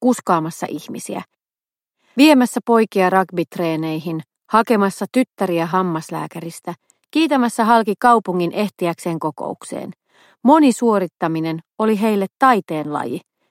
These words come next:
Liikennevaloihin juuttuessaan he käyttivät vapautuneet sekunnit hieromalla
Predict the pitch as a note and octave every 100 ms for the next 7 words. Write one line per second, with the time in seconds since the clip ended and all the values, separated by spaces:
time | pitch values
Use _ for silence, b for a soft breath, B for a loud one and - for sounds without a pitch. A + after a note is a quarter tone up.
0 | _ B3 C#4+ - G#3 F#3 G3 F#3 F3+ F#3
1 | F#3 A3+ G#3 - D#3+ E3 - E3+ E3 -
2 | G3 A3+ A3 - F3 F3 A#3+ A#3+ G3 E3
3 | E3+ E3 D#3+ - G#3 - D#3+ D#3+ - G3
4 | F3 E3+ E3